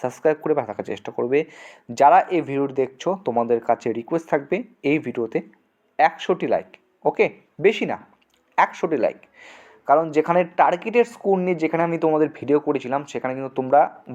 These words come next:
ভালো লাইক করেছো। তো এই ভিডিওতে আমি আশা করছি সেরূপ লাইক করবে। এই ভিডিওটা কিন্তু তোমাদের জন্য most important, আমি আবার রিপিট করে বলছি, এই ভিডিওটি তোমাদের জন্য কিন্তু most important। তো প্রথমত আমি বলবো কি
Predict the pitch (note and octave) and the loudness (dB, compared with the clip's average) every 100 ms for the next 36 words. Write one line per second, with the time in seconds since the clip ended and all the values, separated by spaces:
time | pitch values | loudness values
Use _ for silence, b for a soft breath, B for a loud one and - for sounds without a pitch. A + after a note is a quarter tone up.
0 | A2 - C3 D#3 - _ _ B2 A#2 A2+ | -4 2 2 2 -2 _ _ 0 2 2
1 | - B2 A#2+ - G#2+ - A2 - D#3+ A3 | -2 -4 -6 -10 -8 -8 -6 0 0 2
2 | E3+ E3 D#3+ C#3 C#3 B2+ A2 A#2+ C3+ C3+ | -2 -2 2 2 2 -4 -4 -4 -6 -6
3 | A3 D4+ _ _ - - B2+ B2 A2 A#2+ | -8 -8 _ _ -12 -4 -2 0 0 0
4 | - G#2+ F#2+ - B B B - A#3 G#3+ | 0 -4 -4 -12 B B B 2 2 4
5 | F#3+ F#3+ F#3 F#3 A3 F3 E3 D3 D#3 D#3+ | 0 0 -2 -4 -2 2 2 2 -2 -2
6 | B2+ D#3 F3 C#3 A#2 G2+ F#2+ D2+ - C3 | 0 0 0 -6 -4 -6 -6 -6 -6 0
7 | B2 C#3+ D#3 D#3+ F3 - E3+ E3 E3 - | 2 4 4 0 -6 -4 -2 0 -2 -4
8 | A3 - _ _ - D#3+ D#3+ C3+ C#3 D3 | -14 -16 _ _ 2 4 2 -2 -6 -6
9 | C#3 C3 C3 C3 B2 B2+ C#3 A#2+ A#2+ - | -4 -4 -4 -8 -8 -10 -10 -6 -6 -8
10 | A2+ - B2 F#3 F#3 E3+ - E3 G3 G#3 | -4 0 0 -2 0 0 2 -2 0 2
11 | G3+ F#3 E3 D3+ D#3 F#3+ B B B _ | 2 2 0 0 0 -4 B B B _
12 | - F#3 | -4 0